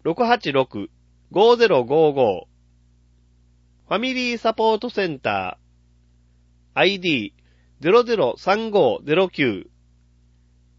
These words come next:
育児を援助してほしい人と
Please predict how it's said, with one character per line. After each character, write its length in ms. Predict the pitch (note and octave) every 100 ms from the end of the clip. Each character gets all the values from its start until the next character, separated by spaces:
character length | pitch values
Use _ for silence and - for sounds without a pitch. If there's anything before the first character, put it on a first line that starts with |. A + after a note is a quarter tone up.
| _
育 260 | - A#3+ A#3
児 140 | D3+
を 160 | A#2+ G#2+ -
援 220 | A3+ A#3+
助 140 | F3+
し 100 | D3
て 100 | -
ほ 140 | G#3 G#3
し 240 | - D3+
い 20 |
人 260 | C3+ - B2
と 240 | A#2 G2